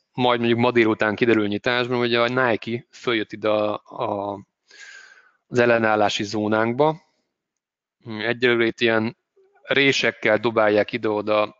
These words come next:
az árfolyamot, de, de érdekes, hogy, ö, ténylegesen lesz-e mondjuk ennek a hírnek hatása a részvény árfolyamra. Százhatvanegy nyolcas kiterjesztés ennek az esésnek, az itt van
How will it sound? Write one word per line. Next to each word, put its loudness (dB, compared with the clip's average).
az -8
árfolyamot, -6
de, 0
de 2
érdekes, -2
hogy, -8
ö, -4
ténylegesen 4
lesz-e 2
mondjuk -6
ennek -6
a -2
hírnek -10
hatása -6
a -10
részvény -4
árfolyamra. -2
Százhatvanegy -2
nyolcas -2
kiterjesztés -4
ennek -6
az -4
esésnek, -6
az -6
itt -8
van -8